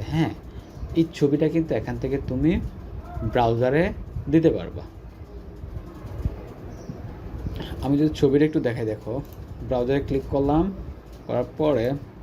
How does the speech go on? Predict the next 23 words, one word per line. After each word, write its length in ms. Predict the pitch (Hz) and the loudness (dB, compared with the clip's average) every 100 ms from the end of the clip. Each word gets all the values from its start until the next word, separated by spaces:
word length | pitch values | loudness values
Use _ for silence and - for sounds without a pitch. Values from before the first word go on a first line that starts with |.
| - - - - - - - - - - - - - - - - - - - | -16 -16 -14 -14 -14 -16 -14 -14 -14 -14 -14 -14 -12 -12 -10 -12 -12 -12 -6
আমি 100 | 120 131 | -2 0
আমার 120 | 127 - | 0 2
ছবিটা 300 | 143 139 135 120 | 4 4 4 2
দিয়ে 120 | 110 | 0
দিলাম। 180 | - - - - - - - - - - - - - - - - - - - - - - - - - - - - - - - - - - - - | -2 -4 -6 -6 -8 -10 -12 -12 -10 -12 -14 -14 -14 -14 -14 -12 -10 -10 -10 -12 -12 -10 -12 -10 -10 -10 -12 -14 -12 -10 -10 -12 -14 -12 -8 2
ছবি 140 | 156 | 6
দেওয়ার 120 | 170 170 | 6 4
পর 160 | 165 160 | 2 4
আবেদনকারী 440 | 175 175 160 127 - | 4 4 4 0 -2
স্বাক্ষর। 380 | 131 - - - - - - | -6 -8 -12 -12 -12 -12 -10
দেখো, 200 | 135 123 123 - | -6 -6 -4 0
প্রত্যেকের 480 | 160 - 175 180 175 | 0 2 2 2 2
কিন্তু 140 | 175 170 | 2 0
একটা 120 | - 160 | 0 0
স্বাক্ষর 320 | 165 160 - 101 | -2 -2 -2 -2
লাগবে, 260 | 92 92 - - | -4 -6 -8 0
হ্যাঁ, 180 | 160 - - - - - - - - | 0 0 -6 -14 -14 -14 -14 -12 0
তুমি 160 | 143 156 170 | 4 6 6
এই 80 | 160 - | 4 2
স্বাক্ষরটা 460 | 202 - 165 165 165 | -6 -2 0 0 0
তোমাকে 240 | 139 135 147 | 0 2 0
এখানে 260 | - 131 151 214 - - - - - 135 | 0 2 4 2 -6 -14 -14 -6 -2 4
দিতে 240 | 180 180 | 4 6